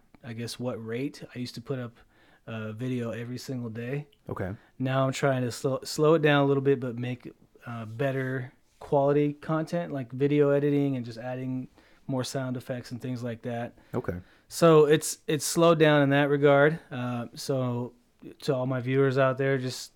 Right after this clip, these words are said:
Speaker 1: just be patient with me. I'm asking that a lot, I guess,
Speaker 2: <laughs>
Speaker 1: the last two months, but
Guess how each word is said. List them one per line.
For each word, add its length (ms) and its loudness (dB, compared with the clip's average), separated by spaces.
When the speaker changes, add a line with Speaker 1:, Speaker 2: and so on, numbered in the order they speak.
Speaker 1:
just 280 -6
be 120 0
patient 420 2
with 180 -4
me. 360 -2
I'm 160 -10
asking 320 -10
that 140 -10
a 40 -8
lot, 340 -8
I 40 -14
guess, 240 -14
Speaker 2:
<laughs> 200 0
Speaker 1:
the 180 -6
last 280 -6
two 140 -2
months, 320 -4
but 300 -6